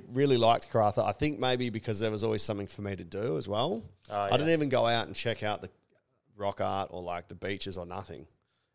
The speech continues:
Speaker 1: I was just like
Speaker 2: I was about to say, what, what is there to check out at
Speaker 1: There's
Speaker 2: Karratha?
Speaker 1: like, yeah, there's rock, there's, like, there's heaps of stuff there.
Speaker 2: Like,
Speaker 1: There's
Speaker 2: there's, um, indi-,
Speaker 1: beaches, like
Speaker 2: indigenous art?
Speaker 1: Yeah.
Speaker 2: Oh, sick.
Speaker 1: Um,
Speaker 2: Do you know,
Speaker 1: there's
Speaker 2: I don't know if I've ever seen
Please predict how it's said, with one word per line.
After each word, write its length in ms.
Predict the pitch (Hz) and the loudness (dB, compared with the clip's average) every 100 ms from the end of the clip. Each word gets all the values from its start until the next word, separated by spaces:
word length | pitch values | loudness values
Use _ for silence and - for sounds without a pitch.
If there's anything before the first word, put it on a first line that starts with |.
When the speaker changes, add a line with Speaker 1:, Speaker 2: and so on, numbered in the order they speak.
| _ - | _ -4
Speaker 1:
I 100 | 101 | -2
was 160 | 98 | -2
just 180 | 98 - | -4 -6
like 320 | 98 92 87 - | -4 -4 -4 -8
Speaker 2:
I 20 | 107 | -10
was 60 | |
about 160 | 98 104 | -6 -6
to 60 | 98 | -2
say, 160 | 101 | -2
what, 220 | 98 107 - _ _ | 0 -2 -6 _ _
what 220 | 110 104 | -10 -6
is 120 | 101 101 | -6 -4
there 140 | 101 | -4
to 120 | 101 - | -4 -8
check 260 | - 101 104 | -10 -10 -8
out 180 | 113 - 110 | -10 -8 -8
at 80 | 110 | -2
Speaker 1:
There's 120 | 107 | 2
Speaker 2:
Karratha? 40 | |
Speaker 1:
like, 240 | 117 110 110 - | 2 0 -4 0
yeah, 180 | - 95 | 2 2
there's 320 | 92 92 - 113 - | 0 -6 -8 -16 -10
rock, 260 | 107 104 - | -4 -4 -2
there's, 180 | 107 101 | -4 -2
like, 180 | 92 67 _ _ _ _ | -4 -6 _ _ _ _
there's 160 | 110 - | -10 -6
heaps 260 | 120 131 | -4 -4
of 60 | - | -8
stuff 280 | - 98 - | -6 -8 -6
there. 100 | 85 | 0
Speaker 2:
Like, 140 | 110 | 2
Speaker 1:
There's 180 | 110 104 | 4 6
Speaker 2:
there's, 100 | 107 | 8
um, 340 | 101 101 107 - _ - | 8 6 2 -4 _ -2
indi-, 140 | 123 107 | 4 6
Speaker 1:
beaches, 380 | 113 135 127 117 | 8 6 6 6
like 60 | 110 | 6
Speaker 2:
indigenous 300 | 101 107 110 | 6 4 4
art? 300 | 101 120 - - | 2 2 -4 -4
Speaker 1:
Yeah. 180 | 107 92 _ _ _ - | -2 -2 _ _ _ -14
Speaker 2:
Oh, 300 | 113 110 101 | -10 -8 -6
sick. 400 | 95 - 117 101 | -6 -6 -4 -4
Speaker 1:
Um, 340 | 107 101 101 98 | -2 -2 -2 -2
Speaker 2:
Do 80 | |
you 60 | 104 | 0
know, 120 | 170 | 2
Speaker 1:
there's 100 | 151 139 | 2 -2
Speaker 2:
I 120 | 139 | -4
don't 180 | 160 180 | -4 -4
know 140 | 127 | -2
if 120 | 107 | -4
I've 220 | 104 92 - - | -4 -6 -10 -8
ever 380 | 104 95 95 90 - _ _ _ _ - | -6 -2 -2 -2 -8 _ _ _ _ -16
seen 500 | - 101 95 90 | -6 -4 -4 -6